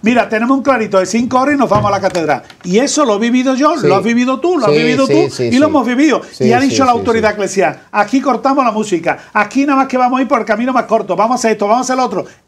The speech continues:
Speaker 1: Eso es lo que estaban
Speaker 2: Esteban,
Speaker 1: criticando.
Speaker 2: a ver si estás de acuerdo conmigo. Hace veinte años,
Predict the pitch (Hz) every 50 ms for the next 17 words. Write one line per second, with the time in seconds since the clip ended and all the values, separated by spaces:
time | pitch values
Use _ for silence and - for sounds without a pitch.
0 | _ - - 262 320 - - - 226 214 196 202 214 196 208 196 - 214 214 202
1 | 180 175 170 208 196 175 196 - 143 143 160 175 196 202 208 208 214 214 185 208
2 | 196 196 185 190 180 139 117 98 85 87 82 - _ _ _ _ - 165 190 185
3 | 233 233 214 214 202 202 185 - 196 170 127 107 101 95 90 87